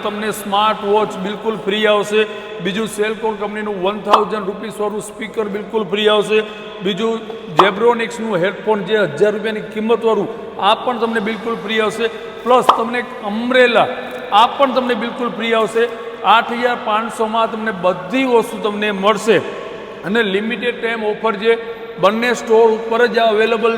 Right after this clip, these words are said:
છે, ગોંડલ રોડ અને એસ્ટ્રોન ચોકની બ્રાન્ચ ઉપર. તો જલ્દીથી ખરીદી કરવાઓ,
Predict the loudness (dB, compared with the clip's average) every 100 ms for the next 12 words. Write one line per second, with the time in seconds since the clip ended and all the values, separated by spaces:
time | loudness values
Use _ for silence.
0 | 4 4 2 -6 -8 0 2 2 2 4
1 | 2 2 -4 -6 -6 -6 0 -2 0 -2
2 | -2 -4 0 -2 -2 -4 -4 -4 -8 0
3 | 0 4 2 2 -2 -4 -6 -2 -2 -2
4 | -6 -4 -2 0 0